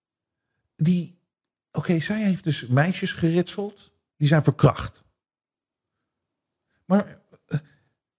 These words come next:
die verkrachters, we weten allemaal wie daar op die eilanden hebben, eh, rondgelopen. Bill Gates, Bill Clinton,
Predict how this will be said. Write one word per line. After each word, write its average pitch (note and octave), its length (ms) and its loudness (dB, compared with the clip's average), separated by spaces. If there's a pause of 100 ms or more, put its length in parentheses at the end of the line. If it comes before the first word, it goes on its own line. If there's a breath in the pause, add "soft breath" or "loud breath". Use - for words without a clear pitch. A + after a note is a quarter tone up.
die A3+ 180 2
verkrachters, - 960 -2 (460)
we E3+ 100 0
weten F#3 340 0
allemaal G3 440 2
wie G#2+ 120 0
daar D2+ 300 -6
op F2 120 -16
die - 120 -4
eilanden A#2+ 480 2
hebben, A#2+ 420 0
eh, A2+ 120 -2
rondgelopen. A2+ 680 -2
Bill F2 260 -6
Gates, G#2 520 0
Bill - 260 -12
Clinton, G#2+ 1000 2